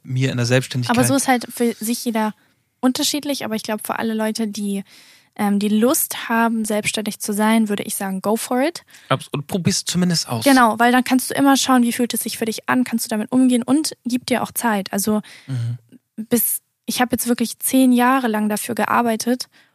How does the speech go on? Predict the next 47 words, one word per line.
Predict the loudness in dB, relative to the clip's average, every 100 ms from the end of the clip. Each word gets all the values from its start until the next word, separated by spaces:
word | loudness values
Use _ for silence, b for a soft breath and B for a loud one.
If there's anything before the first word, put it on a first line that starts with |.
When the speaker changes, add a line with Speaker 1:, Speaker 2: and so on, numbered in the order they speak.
| b
Speaker 2:
um | -2 0
irgendwie | 2 0 0 0
jetzt | 0 0 -4 -4 -2
auch | -2
mal | 0
so | 0
die | 0
Früchte | 0 0 -2 -2 -4
von | -2 0
meiner | 0 0
Arbeit | 0 -2 -6
zu | -8
tragen, | -6 -4 -4 -4
dass |
ich | -4 -6
wirklich | -8 -4
sagen | -4
kann, | -4 -8
ich | -4
bin | -2
jetzt | -2 -2
zufrieden | -6 -2 0 2 0
mit | 0
dem, | -2
was | -2 -4
ich | -2
mache. | -2 0 -4
Ich | -4 -4
arbeite | -4 -4
mit | -6 -4
den | -6
Kunden, | 0 -2 -2
die | -10
ich | -6
gerne | -4 0
möchte, | 0 -2
aber | -10 -6
das | -6 -8 B B _ -8
hat | -8
zehn | -4 2 4 4
Jahre | 2 2 -2
gedauert. | 0 0 0 -8 -6
Speaker 1:
Ja, | -4
das | -4 -6
war | -10 -2
sehr | 4 4
lang. | 2 -8